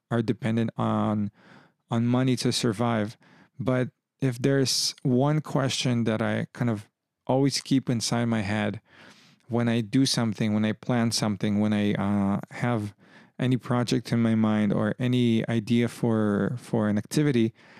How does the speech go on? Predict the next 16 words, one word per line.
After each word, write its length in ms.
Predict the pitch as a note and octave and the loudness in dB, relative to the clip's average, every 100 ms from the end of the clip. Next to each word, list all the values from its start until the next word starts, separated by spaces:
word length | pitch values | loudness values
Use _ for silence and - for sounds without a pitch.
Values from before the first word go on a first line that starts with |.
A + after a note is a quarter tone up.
| - _ - | -20 _ -6
and 140 | A#2 | -2
that 160 | B2+ C3 | -2 -2
question 560 | D3+ D#3 - D3+ C3 B2+ | 0 0 2 0 0 0
is, 440 | C3 C3 A#2+ - _ _ _ _ _ _ _ _ | 0 0 -2 -6 _ _ _ _ _ _ _ _
"What 340 | - C3 D3+ F#3 | -2 2 2 4
would 180 | F#3+ | 2
you 120 | C#3+ C3+ | 2 2
do 440 | A#2+ B2 A#2+ B2+ _ _ - | 4 4 4 2 _ _ -6
if 300 | B2 A#2+ - | -4 -4 -2
money 420 | A#2+ B2 B2+ B2 | 0 2 2 0
wasn't 540 | - A2+ A2+ G#2+ A2+ G#2 | 0 0 0 0 0 0
eno-, 280 | G#2 G2+ - _ - | 0 -2 -4 _ -6
wasn't 520 | A2 A2+ A2+ A2+ G#2+ | -2 0 0 0 -2
a 60 | |
problem?" 540 | G2 A#2+ G#2+ G2+ - - - | -2 -2 -2 -2 -4 -6 -6
Like, 240 | - - | -8 -10